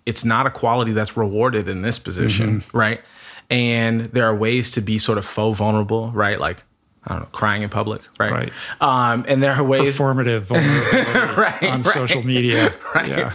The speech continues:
Speaker 1: right.
Speaker 2: Oversharing.
Speaker 1: Yeah, yeah, absolutely. And then there are ways where, where, uh, to be vulnerable that can earn some good trust and they're real. May not look vulnerable on their face, right?
Speaker 2: Mm-hmm.
Speaker 1: Um, you know, there have been times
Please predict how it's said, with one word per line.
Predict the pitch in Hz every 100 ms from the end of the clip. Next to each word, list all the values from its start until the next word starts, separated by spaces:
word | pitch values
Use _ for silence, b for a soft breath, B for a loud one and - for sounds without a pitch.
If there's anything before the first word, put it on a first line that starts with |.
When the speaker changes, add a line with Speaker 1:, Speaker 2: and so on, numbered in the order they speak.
| -
Speaker 1:
right. | 120 107
Speaker 2:
Oversharing. | 214 240 156 147 - 135 123 117 110
Speaker 1:
Yeah, | 143 143 120 107 -
yeah, | 147 208
absolutely. | 123 139 - 190 226 110 101 107
And | 139 156
then | 170
there | 156
are | 139
ways | 117 131 131
where, | 107 117 113 - -
where, | 113 120 117 110 110 B B B -
uh, | 107 101 90
to | -
be | 120
vulnerable | 110 110 135 110 110 107 - _
that | 120 -
can | 113 -
earn | 117 113
some | - 110
good | 110
trust | 107 - 113
and | 113
they're | 107 98
real. | 107 113 90 - _ _ -
May | 120
not | 107
look | 113
vulnerable | 98 107 101 104
on | 98
their | 92
face, | - 107 98 - -
right? | 98 110 - B B
Speaker 2:
Mm-hmm. | 110 104 107 107
Speaker 1:
Um, | 110 104 101 98 95 107 - _ _ _ _ _ _ - - - -
you | 110
know, | -
there | 127 123
have | 127 107
been | 113
times | 110 117 113 98 98 -